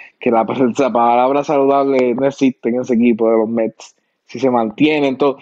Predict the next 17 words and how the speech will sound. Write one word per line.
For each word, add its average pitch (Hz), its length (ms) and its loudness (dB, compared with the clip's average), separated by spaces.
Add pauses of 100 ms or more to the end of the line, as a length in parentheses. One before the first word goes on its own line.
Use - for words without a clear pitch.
(120)
todos 180 240 0
los 185 240 -2
años, 170 460 -2
yo 156 160 0
escucho 165 440 -2
a, 147 80 2
a, 147 200 -2
a 143 180 0
Luisito 143 480 -4
y 135 60 0
a 123 100 -4
Toño, 131 300 -2
todos 147 180 0
los 160 220 0
años, 147 400 -4
si 156 160 -4
el, 156 120 -2